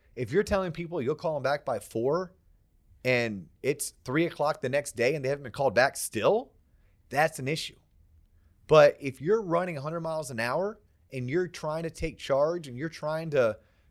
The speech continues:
to use your autonomy to make a decision, that decision maybe wasn't the best decision, all based on inexperience or ignorance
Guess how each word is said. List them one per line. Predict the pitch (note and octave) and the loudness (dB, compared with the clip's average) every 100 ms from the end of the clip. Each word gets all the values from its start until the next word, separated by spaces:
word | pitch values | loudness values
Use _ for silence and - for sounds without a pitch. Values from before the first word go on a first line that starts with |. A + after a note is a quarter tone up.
| _ | _
to | - B2+ A2 F2+ - _ _ _ _ _ _ _ _ _ - | 4 6 6 4 -6 _ _ _ _ _ _ _ _ _ -14
use | G2 A2 D3+ E3+ C#3 | -4 0 0 -2 -2
your | D#3+ A#2+ | 2 2
autonomy | - B2 B2 D#3 G3 A#3 - | 0 -4 -4 -4 -8 -10 -14
to | C3 | -6
make | C3 D#3 | -2 -2
a | E3 | -4
decision, | A#2+ - D#3 F#3 F3+ | -6 -4 -4 -4 -2
that | C#3 E3+ - | 0 0 -4
decision | C#3+ - F3 D#3+ | -8 -4 -4 -4
maybe | C3 C#3+ E3 | -4 -2 -2
wasn't | D3+ C3+ | -4 -6
the | A2+ | -4
best | A#2 C3+ | -2 -2
decision, | - D#3 F3 D#3+ | -4 -6 -6 -2
all | C#3 | -2
based | D3 D#3 - | 0 -2 -6
on | B2+ | -10
inexperience | C#3 D#3 - D3 E3 D#3 | -10 -10 -8 -6 -6 -8
or | - | -8
ignorance | D3+ A3+ C4 - | -6 -6 -8 -12